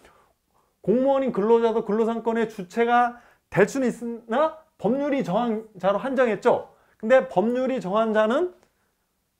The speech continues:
그 사실상의 그 공무원에 한정된다고 그랬었죠. 그다음에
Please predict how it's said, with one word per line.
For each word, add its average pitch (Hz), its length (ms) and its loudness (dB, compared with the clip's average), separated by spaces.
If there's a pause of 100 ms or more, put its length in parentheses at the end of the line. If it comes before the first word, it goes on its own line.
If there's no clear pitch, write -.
(460)
그 139 400 -2
사실상의 240 960 0 (140)
그 - 160 0
공무원에 202 480 2
한정된다고 202 560 0
그랬었죠. 147 560 -6 (260)
그다음에 190 380 -4